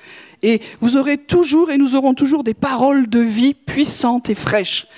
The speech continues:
Il faut que notre foi grandisse. C'est-à-dire que les gens, des fois, vous leur donnez du pain, tu dis, Ton pain, il, pff, il sent la religion, il sent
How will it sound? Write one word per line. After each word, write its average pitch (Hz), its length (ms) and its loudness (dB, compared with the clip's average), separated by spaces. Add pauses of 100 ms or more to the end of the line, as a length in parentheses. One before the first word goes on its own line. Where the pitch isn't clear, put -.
(160)
Il 226 80 2
faut 269 120 -2
que - 80 -6
notre 247 300 0
foi 277 320 -2
grandisse. 240 560 -2 (320)
C'est-à-dire 247 420 0
que 277 100 -2
les 240 120 0
gens, 339 220 0
des 247 100 -2
fois, 339 280 0
vous 254 60 -2
leur 185 140 0
donnez 294 240 2
du 208 140 -6
pain, 247 180 -4
tu 254 140 -12
dis, 180 120 -16
Ton - 160 -14
pain, 190 280 -8
il, - 360 -18
pff, - 380 -14 (500)
il - 60 -12
sent 220 180 -4
la 160 100 -4
religion, 208 680 -2
il 170 60 -4
sent - 160 -2